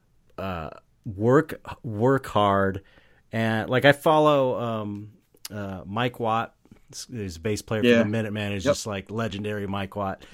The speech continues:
Speaker 1: And he's still fucking doing it in a, in a van.
Speaker 2: Yeah.
Speaker 1: You know what I mean?
Speaker 2: Yep.
Speaker 1: And he's, but he's, he's, I, at this point, he's got money, you know? He's like, he's, I'm sure he's wealthy because he's, like,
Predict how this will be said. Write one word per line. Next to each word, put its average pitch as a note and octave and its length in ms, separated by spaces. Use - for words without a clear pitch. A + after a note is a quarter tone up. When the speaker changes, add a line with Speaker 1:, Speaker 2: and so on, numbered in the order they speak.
Speaker 1:
And C3+ 100
he's F#3+ 160
still A3 280
fucking F3+ 400
doing C3+ 260
it F2+ 180
in B2 140
a, - 100
in B2 140
a A#2+ 40
van. G#2 440
Speaker 2:
Yeah. A#2+ 420
Speaker 1:
You B2 120
know C3+ 100
what C#3 80
I C3+ 80
mean? C3+ 220
Speaker 2:
Yep. C#3+ 160
Speaker 1:
And B2 80
he's, F#3+ 260
but C#3 180
he's, C3 180
he's, G#2+ 340
I, C#3 100
at - 300
this F#3 160
point, E3 340
he's A2+ 140
got G#2+ 200
money, A2 520
you G2+ 120
know? G2 200
He's A#2+ 160
like, B2 160
he's, G2+ 180
I'm A#2 140
sure - 220
he's A#2 120
wealthy A2 400
because F#2+ 260
he's, G2+ 160
like, G2+ 160